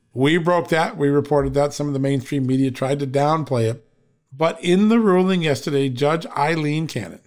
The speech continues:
Judge Eileen Cannon said this, which is that it is essential to understand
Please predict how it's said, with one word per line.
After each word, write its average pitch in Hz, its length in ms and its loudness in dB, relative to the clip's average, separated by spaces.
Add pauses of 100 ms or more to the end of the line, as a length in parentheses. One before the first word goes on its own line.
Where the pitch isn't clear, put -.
Judge 117 180 -14
Eileen 165 200 -10
Cannon 123 260 -8
said - 240 -12
this, - 240 -16 (800)
which 113 200 -12
is 117 460 -8
that 131 360 -8
it 147 140 -8
is 131 200 -4
essential 190 520 -2
to 139 160 -10
understand 127 840 -8